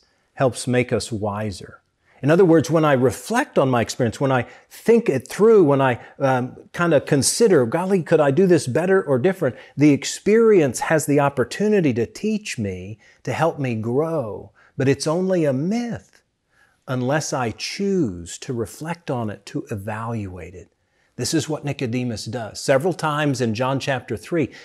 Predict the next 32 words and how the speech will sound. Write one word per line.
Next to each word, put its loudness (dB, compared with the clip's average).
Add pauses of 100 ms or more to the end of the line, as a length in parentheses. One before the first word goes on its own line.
(140)
Nicodemus 0
will 2
ask -2
questions -2
of -2
Jesus -2
about -4
what 0
does 0
it -4
mean 0
to 2
be 0
born -2
anew 0
and -8
what -2
does -4
it -8
mean -2
for -2
this -2
to -10
happen. -12 (260)
In 0
verse 2
nine -2
of -8
chapter -2
three, 0
in -4
fact, -4